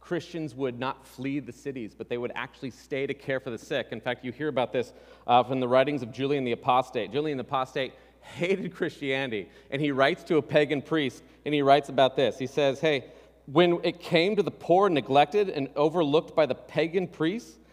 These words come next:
then I think the impious Galileans," that's what he called Christians, "observed this fact and devoted themselves to philanthropy.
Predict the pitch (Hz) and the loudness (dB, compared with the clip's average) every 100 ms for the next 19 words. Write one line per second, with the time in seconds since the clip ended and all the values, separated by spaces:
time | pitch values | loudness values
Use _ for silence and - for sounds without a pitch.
0 | _ _ - 165 160 156 - 208 - 175 | _ _ 0 2 2 2 2 2 2 0
1 | 143 147 175 180 214 214 - 175 175 156 | 0 2 4 6 6 4 4 6 6 4
2 | 139 113 110 - 101 - 104 - 123 - | 0 -2 -8 -10 -10 -2 -4 -2 -6 -6
3 | 107 - - - - 160 143 202 190 208 | -12 -16 -20 2 4 4 6 4 6 4
4 | - 175 190 196 190 185 160 214 214 202 | 4 0 0 -2 -2 -2 2 2 2 0
5 | 202 202 190 170 170 190 196 202 151 110 | 0 0 -2 -4 -6 -4 -4 -4 -6 -8